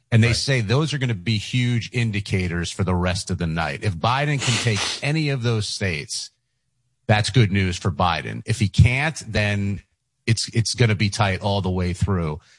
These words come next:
Speaker 1: And Florida, actually, Robin, is one of those states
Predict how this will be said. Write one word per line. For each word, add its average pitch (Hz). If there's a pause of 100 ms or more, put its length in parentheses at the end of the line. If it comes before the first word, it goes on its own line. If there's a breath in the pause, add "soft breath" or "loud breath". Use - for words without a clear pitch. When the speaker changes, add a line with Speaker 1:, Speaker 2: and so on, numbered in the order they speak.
(160 soft breath)
Speaker 1:
And 113
Florida, 165
actually, 117
Robin, 95
is 92
one 107
of 104
those 90
states 117